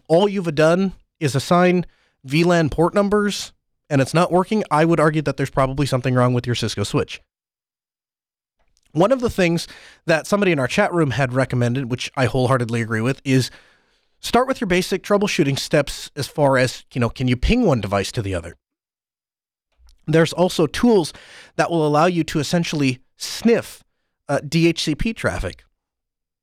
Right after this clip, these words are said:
And so you might consider installing something like that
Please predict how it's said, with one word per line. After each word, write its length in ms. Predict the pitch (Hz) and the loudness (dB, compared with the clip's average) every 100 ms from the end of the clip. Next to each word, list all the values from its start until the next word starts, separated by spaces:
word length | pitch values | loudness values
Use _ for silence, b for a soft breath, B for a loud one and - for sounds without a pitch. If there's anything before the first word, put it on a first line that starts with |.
| _ _ - | _ _ -4
And 160 | 156 143 | 0 2
so 80 | |
you 140 | 160 147 | 2 2
might 240 | 156 165 _ _ | 0 -2 _ _
consider 300 | 147 151 156 | -6 -2 0
installing 520 | - 147 - 147 147 | 0 -4 0 0 0
something 300 | - 147 139 | -2 -4 -2
like 180 | 117 120 | -2 0
that 340 | 147 151 123 | 0 0 -2